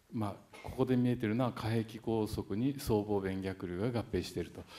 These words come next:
ういったものが機能性あるいは虚血性僧帽弁逆流です。非常に多い弁膜症であって、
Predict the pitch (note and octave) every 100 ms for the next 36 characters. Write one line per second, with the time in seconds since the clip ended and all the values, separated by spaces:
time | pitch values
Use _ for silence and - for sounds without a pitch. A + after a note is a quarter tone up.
0 | - - - D3 D3+ D#3+ E3 E3 A#2+ -
1 | A#2 A2 A2 A2 A2 G2 G#2+ D#3+ D#3+ B2+
2 | A2+ A2 G2 - G2 F2+ G2+ F#2 F2+ F2+
3 | F2 F2 F2 E2 D#2+ D#2 - - - -
4 | - - - B2+ D#3 E3+ F3 F3+ E3+ F3
5 | E3 A2+ A2+ A2 G#2+ G#2 - G2 F#2+ F2+
6 | F2+ - G2+